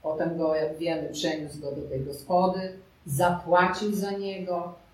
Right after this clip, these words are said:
troszczył się, poświęcał mu uwagę. E, i w tym kontekście odpowiedzialność, o jakiej mówił Przemek,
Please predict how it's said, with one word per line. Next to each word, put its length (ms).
troszczył 580
się, 360
poświęcał 580
mu 220
uwagę. 400
E, 600
i 480
w 140
tym 280
kontekście 760
odpowiedzialność, 1400
o 100
jakiej 400
mówił 320
Przemek, 640